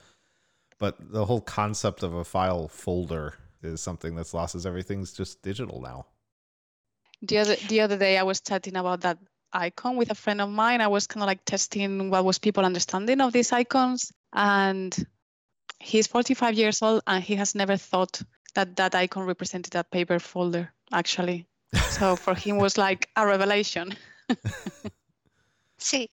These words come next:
Speaker 3: I understand why they used these traditional icons, though. I think it was just to get people onboarded to more of a software version of what they were used to doing things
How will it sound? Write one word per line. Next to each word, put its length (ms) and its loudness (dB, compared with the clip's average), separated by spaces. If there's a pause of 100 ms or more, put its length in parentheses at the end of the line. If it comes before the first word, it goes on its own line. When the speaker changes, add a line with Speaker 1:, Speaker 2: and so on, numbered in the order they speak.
(260)
Speaker 3:
I 200 4
understand 520 2
why 160 2
they 140 -4
used 720 -8
these 240 -8
traditional 760 -6 (480)
icons, 640 -4
though. 160 0
I 120 2
think 200 -6
it 80 -2
was 180 0
just 200 0
to 60 -4
get 180 0
people 300 -4
onboarded 640 -2
to 160 -2
more 240 0
of 120 -4
a 220 0 (320)
software 640 2
version 480 0
of 100 -10
what 160 -2
they 100 -2
were 60 -2
used 360 -4
to 80 -4
doing 320 0
things 640 0